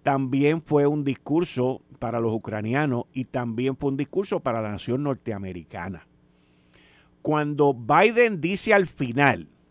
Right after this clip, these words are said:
"For God's sake", por Dios,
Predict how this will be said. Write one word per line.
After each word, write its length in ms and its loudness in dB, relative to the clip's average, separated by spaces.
"For 420 0
God's 380 4
sake", 600 -2
por 260 0
Dios, 600 4